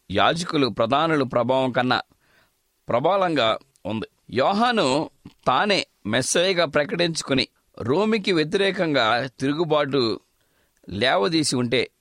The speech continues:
యాజకులు, ప్రజలు అతని జెండా కింద నిలిచేవారు. జగత్ విజేతాల్ని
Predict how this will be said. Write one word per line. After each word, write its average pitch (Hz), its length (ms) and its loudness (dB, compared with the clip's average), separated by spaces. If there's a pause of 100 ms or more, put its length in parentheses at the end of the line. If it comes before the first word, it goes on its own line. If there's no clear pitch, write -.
(600)
యాజకులు, 214 640 0
ప్రజలు 165 520 -2 (360)
అతని 131 500 0 (340)
జెండా 139 440 0
కింద 143 460 0 (240)
నిలిచేవారు. 110 560 -2 (220)
జగత్ 180 500 -2 (120)
విజేతాల్ని 185 840 0